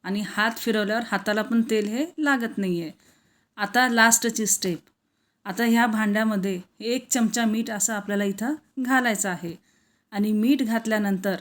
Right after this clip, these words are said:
त्याच्यामध्ये हे पातेलं भरून आपल्याला पाणी इथं ओतायचं आहे. आता हे गॅसवर ठेवण्याच्या अगोदर गॅसची फ्लेम हे बारीकवर किंवा मीडियम ठेवूनच त्यावर भांडं हे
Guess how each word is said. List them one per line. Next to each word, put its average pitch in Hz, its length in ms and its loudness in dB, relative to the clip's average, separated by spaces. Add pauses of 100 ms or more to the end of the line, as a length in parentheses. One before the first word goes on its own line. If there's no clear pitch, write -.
(420)
त्याच्यामध्ये 226 680 2 (420)
हे 226 100 -2
पातेलं 226 480 2
भरून 214 380 0 (460)
आपल्याला 226 440 2 (160)
पाणी 208 300 0
इथं 226 340 -4
ओतायचं 269 500 0
आहे. 170 260 -2 (540)
आता 180 200 -2
हे 226 140 6
गॅसवर 196 520 4
ठेवण्याच्या 226 480 2
अगोदर 214 380 -2 (360)
गॅसची 208 480 0
फ्लेम 220 420 0
हे 285 180 -2 (220)
बारीकवर 214 580 0 (380)
किंवा 220 260 -2
मीडियम 226 380 2 (360)
ठेवूनच 247 600 0 (680)
त्यावर 233 400 0
भांडं 220 380 0
हे 240 200 0